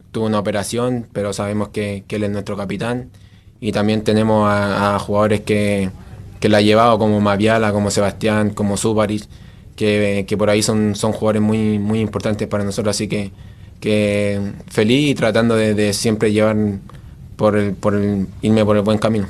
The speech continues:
Eh, bueno, en ese momento, eh, le quise dar la, la capitanía a él porque, porque creo que él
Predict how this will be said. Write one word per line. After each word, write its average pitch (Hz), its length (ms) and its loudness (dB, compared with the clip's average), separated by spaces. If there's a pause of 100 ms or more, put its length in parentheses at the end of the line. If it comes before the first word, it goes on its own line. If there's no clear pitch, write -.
Eh, 104 800 -10
bueno, 117 220 -2
en 117 80 0
ese 113 160 -2
momento, 110 840 2
eh, 98 380 2 (720)
le 110 120 0
quise 110 220 2
dar 110 140 4
la, 107 260 2
la 101 100 0
capitanía 104 460 2
a 110 100 4
él 98 100 2
porque, 104 640 0
porque 101 260 -4
creo 107 200 2
que 107 280 4
él 101 300 -2